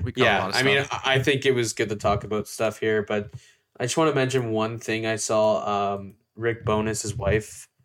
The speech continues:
Speaker 2: um, he's taking a leave of absence 'cause his wife, uh, uh, suffered a seizure. Um,
Speaker 1: Oh,
Speaker 2: so he's taking leave of
Speaker 1: sad.
Speaker 2: absence. Yeah, so hopefully his wife's okay. Um, it seemed like he was a pretty good fit there too, which, you know, is pretty unfortunate.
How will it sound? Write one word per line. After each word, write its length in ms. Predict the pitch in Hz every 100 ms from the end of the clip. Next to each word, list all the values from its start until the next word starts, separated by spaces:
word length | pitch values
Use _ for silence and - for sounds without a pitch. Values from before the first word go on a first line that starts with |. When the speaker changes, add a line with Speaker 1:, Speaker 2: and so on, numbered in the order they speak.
| _ _
Speaker 2:
um, 220 | 101 107
he's 180 | 110 104
taking 440 | - 117 113 113 107
a 200 | 101 101
leave 180 | 113 110
of 40 | 107
absence 500 | 107 104 113 104 -
'cause 220 | 110 104
his 280 | 98 98 98
wife, 360 | 101 98 101 98
uh, 240 | 95 98 - _ _ _ _ _ _ _ -
uh, 120 | 69
suffered 380 | - 110 110 104
a 40 |
seizure. 520 | - 110 107 127 151 - _
Um, 540 | - 98 98 95 101 107 - - 113
Speaker 1:
Oh, 220 | 110 104 101
Speaker 2:
so 140 | 110
he's 220 | 107 107
taking 260 | 117 107 110
leave 140 | 110
of 120 | 104 101
Speaker 1:
sad. 80 | 98
Speaker 2:
absence. 420 | - 127 135 -
Yeah, 240 | 110 95
so 180 | 104 107
hopefully 240 | 147 156
his 100 | 156 139
wife's 280 | 123 -
okay. 440 | 113 - 101 113 - _ _ _ _ -
Um, 400 | 107 101 101 95
it 240 | 80 78
seemed 160 | - 170
like 100 | 156
he 120 | 156
was 100 | 127
a 60 | 117
pretty 180 | 135
good 120 | 107 104
fit 200 | 110 117
there 160 | 104
too, 260 | 104 104 101
which, 420 | 95 - - - - - _ _ _ _
you 80 | 110
know, 100 | 95
is 100 | 95
pretty 200 | 110 101
unfortunate. 640 | 95 101 98 - 110 110